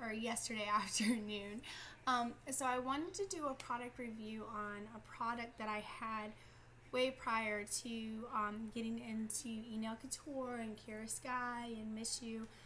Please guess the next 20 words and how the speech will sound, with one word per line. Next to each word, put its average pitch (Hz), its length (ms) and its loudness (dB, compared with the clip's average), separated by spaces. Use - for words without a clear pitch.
Um, 226 140 4
I 220 100 -2
did 247 280 -2
start 220 420 0
with 226 160 -6
these 220 200 -4
products 214 680 -6
first, - 520 -4
and 226 140 2
I 226 100 4
actually 302 300 0
did 277 140 0
a 233 80 -2
product, 226 680 -4
um, 214 380 -2
review 233 880 -2
on 226 360 2
the 226 200 -2
acrylic 240 540 -6
liquids 226 840 0